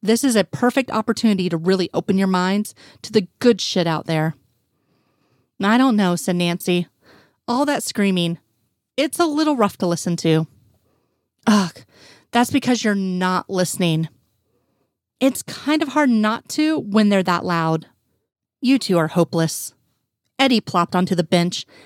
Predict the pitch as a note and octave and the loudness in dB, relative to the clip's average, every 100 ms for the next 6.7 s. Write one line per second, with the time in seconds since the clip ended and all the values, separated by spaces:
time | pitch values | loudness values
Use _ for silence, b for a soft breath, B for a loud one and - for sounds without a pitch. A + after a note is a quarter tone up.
0 | b A3+ G#3+ - G3+ F#3+ C#4 - F#3 - | b -4 -2 0 2 2 0 -2 -6 -2
1 | F#3 E3+ F3 - b b b b b - | -2 0 -2 -6 b b b b b 0
2 | D#4 D#4+ D#4+ D4+ B3+ A#3+ F3+ F#3 F#3 G3 | 2 4 2 0 0 -2 -4 -2 0 0
3 | - D#3+ D#3+ D#3+ - _ _ _ _ _ | 0 0 2 -2 -4 _ _ _ _ _
4 | _ - A3+ B3 A#3+ - G3+ G3+ G#3+ F#3+ | _ 0 2 2 0 0 0 0 -2 -2
5 | F#3 F3 E3+ G3+ G3 - F#3+ F#3 - G3 | -2 -2 -4 0 0 0 0 -2 -4 -4
6 | F3+ - F#3+ E3+ E3+ E3 | -4 -2 0 2 2 0